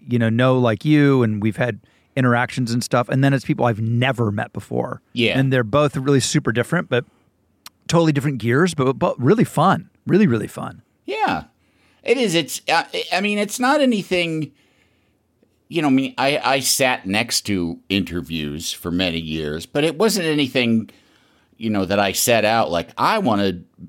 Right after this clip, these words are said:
Speaker 2: interview people." Um, but then, you know, I decided to do the podcast that I do, and, and it's,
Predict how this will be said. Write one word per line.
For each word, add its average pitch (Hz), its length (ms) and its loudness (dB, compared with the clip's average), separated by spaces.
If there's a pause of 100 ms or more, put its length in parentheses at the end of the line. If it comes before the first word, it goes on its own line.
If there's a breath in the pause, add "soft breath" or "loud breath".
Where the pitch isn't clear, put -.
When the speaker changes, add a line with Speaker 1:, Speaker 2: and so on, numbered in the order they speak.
(340)
Speaker 2:
interview 208 480 0
people." - 580 -10 (100)
Um, 87 500 0 (920 soft breath)
but 208 260 0
then, 196 420 0
you 196 160 -6
know, 185 120 0
I 165 120 0
decided 147 520 -2
to 131 80 -4
do 123 220 0
the 131 160 0
podcast 120 720 0
that 117 100 0
I 113 100 2
do, 123 300 0
and, 139 320 -2
and 190 200 -4
it's, 202 260 -12